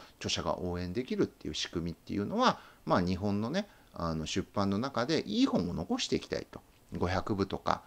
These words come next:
千部しか売れないかもしれないけども、まあ、ちゃんと残る必要がある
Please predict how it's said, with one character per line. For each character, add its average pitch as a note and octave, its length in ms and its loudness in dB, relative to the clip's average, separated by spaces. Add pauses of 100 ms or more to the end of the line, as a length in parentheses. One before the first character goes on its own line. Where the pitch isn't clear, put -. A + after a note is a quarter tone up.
(140)
千 C#3+ 220 0
部 F#2+ 80 -2
し - 80 0
か F2 140 2
売 G#2+ 60 4
れ D#3+ 80 0
な G3 120 0
い F#3+ 40 -6
か E3+ 100 0
も B2 100 -2
し - 120 -2
れ F#3 80 -2
な G#3 140 0
い G3+ 60 -2
け F#3+ 80 0
ど G3+ 100 -4
も、 A3 260 2 (280)
ま A2+ 120 2
あ、 - 40 2
ち - 120 -2
ゃ C#3 60 4
ん G#3 80 4
と A3 140 0
残 C3+ 320 4
る C#3+ 160 4 (240)
必 - 320 -4
要 C4+ 160 4
が B3 180 -2
あ B2 60 2
る - 80 -4